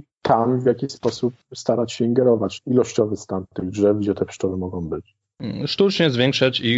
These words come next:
Speaker 2: i, mm, siedlis-, mo-, dzikie siedliska,
Speaker 1: tak na-
Speaker 2: które mogą zasiedlić.
Speaker 1: Dokładnie, bo tak naprawdę mówimy tutaj o stwarzaniu szans, tak?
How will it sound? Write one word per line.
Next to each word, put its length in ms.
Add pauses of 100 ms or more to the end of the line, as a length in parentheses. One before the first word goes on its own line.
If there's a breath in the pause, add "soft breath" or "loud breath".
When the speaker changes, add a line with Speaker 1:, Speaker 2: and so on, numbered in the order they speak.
(240)
Speaker 2:
i, 60
mm, 720
siedlis-, 680
mo-, 200
dzikie 400
siedliska, 380
Speaker 1:
tak 80
na- 60
Speaker 2:
które 260 (300)
mogą 320
zasiedlić. 300
Speaker 1:
Dokładnie, 260
bo 60
tak 200
naprawdę 360
mówimy 360
tutaj 220
o 60
stwarzaniu 480
szans, 420
tak? 300